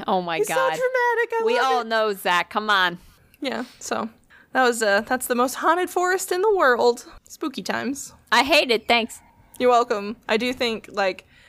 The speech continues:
Speaker 2: out of everything, seeing that ball of light, like, mm-mm, no, I'm good. Thank you. Are you trying to lure
Speaker 1: Uh.
Speaker 2: me to my death? No,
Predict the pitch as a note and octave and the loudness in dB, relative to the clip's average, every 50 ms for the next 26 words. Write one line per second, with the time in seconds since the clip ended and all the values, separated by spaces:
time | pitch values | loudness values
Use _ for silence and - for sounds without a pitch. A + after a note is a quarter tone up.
0 | _ - - G#3+ A3 A3 G3+ G3 G3 F#3+ F#3 F#3 F#3 - - E3+ E3 E3 E3 E3+ | _ -4 0 0 0 2 2 0 0 0 0 -4 -4 -4 -4 -6 -4 -6 -6 -8
1 | F#3+ F#3+ - _ _ _ _ _ _ - - - - - G#3 G#3 G#3 G#3 G#3+ G#3 | -10 -12 -16 _ _ _ _ _ _ -10 -8 -6 -4 -2 0 0 0 2 2 2
2 | G3+ F#3+ F#3 F#3+ G3 F#3+ F#3+ G3+ G3 F#3 E3+ D3+ F3 F3+ F#3+ G#3+ - - - F3+ | 0 0 2 4 4 4 6 4 2 2 2 2 2 2 0 -2 -6 -6 -4 -2
3 | D#3+ D3+ C#3+ - - - G3+ F3+ C3 F#3 F#3 G3+ G3 - - A3+ G3 F3+ F#3+ - | -2 -2 -2 -4 -8 -8 -8 -6 -6 -6 -6 -6 -8 -6 -2 0 0 0 0 -2
4 | - - G3+ A3 G#3+ F#3+ F3+ G3 G3+ - - - B3+ A3 A3+ - - G3 F#3+ A3+ | -6 -6 -4 -2 2 2 2 2 0 -4 -4 -2 0 0 0 0 -2 0 0 0
5 | A#3+ - _ - - - G3 A#3 - C#4+ A#3 G#3 G#3 G3 F#3+ F#3 F3+ F3 G#3+ G#3 | -2 -4 _ -12 -6 -4 -4 -2 0 -2 -2 0 0 2 2 2 2 2 0 0
6 | G#3 G#3 G3+ F#3+ F#3+ - F#3+ F3+ A#3 - - - - _ _ - G3 F#3+ F3+ E3+ | 0 0 0 0 0 0 0 0 0 -2 -4 -10 -20 _ _ -10 -8 -6 -6 -6
7 | G3 | -6